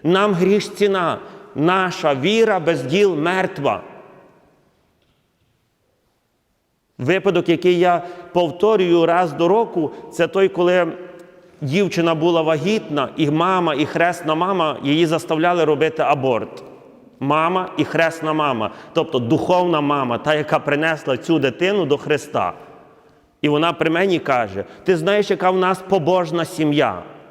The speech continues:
Наш дідо був паламар церкві. В нас за підпілля правилася служба Божа. Роби аборт, щоб ми не позорилися». Віра без діл мертва. Така віра приведе в пекло. Такі віруючі люди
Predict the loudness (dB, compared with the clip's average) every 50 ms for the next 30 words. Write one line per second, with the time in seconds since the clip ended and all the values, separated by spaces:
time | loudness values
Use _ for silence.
0 | -20 -10 -4 -2 -2 -2 -2 -2 -2 0 0 0 2 2 0 0 0 0 0 0
1 | 0 0 0 0 0 -2 -4 -4 -2 -2 -2 -2 -4 -10 -12 -14 -14 -14 -16 -16
2 | -8 -2 0 2 2 2 2 2 2 0 0 2 0 -2 -2 -2 -2 -2 0 2
3 | 2 0 0 2 2 2 2 2 2 2 0 0 -2 -4 -4 0 0 0 0 2
4 | 0 0 0 2 0 0 0 0 -2 -4 -4 -6 -6 -2 0 2 2 2 2 2
5 | 2 2 2 0 0 2 0 0 -2 -2 -4 -2 0 0 0 0 0 -2 -2 0
6 | 0 0 0 0 -2 -4 -6 -8 -10 -12 -16 -16 -16 -20 -20 -20 -20 -20 -20 -20
7 | _ _ _ _ _ _ _ _ _ _ _ _ _ _ _ _ _ _ _ -10
8 | -6 -2 0 2 4 4 4 4 2 0 0 0 0 0 0 0 0 2 2 4
9 | 4 4 2 2 2 0 -2 -4 -4 -2 -2 -4 -4 -8 -14 -6 -4 -4 -2 -2
10 | 0 0 2 2 2 2 4 2 4 2 0 0 0 0 2 2 2 2 2 2
11 | 0 -4 -6 -2 -2 -2 -2 -2 -4 -4 -4 -2 -2 -4 -6 -12 -20 -20 -20 -20
12 | -20 -20 -20 _ _ _ _ _ _ _ _ _ _ _ -2 -2 -2 -2 -2 0
13 | 0 2 2 4 4 4 4 4 2 2 0 0 0 2 2 2 2 2 0 -2
14 | -2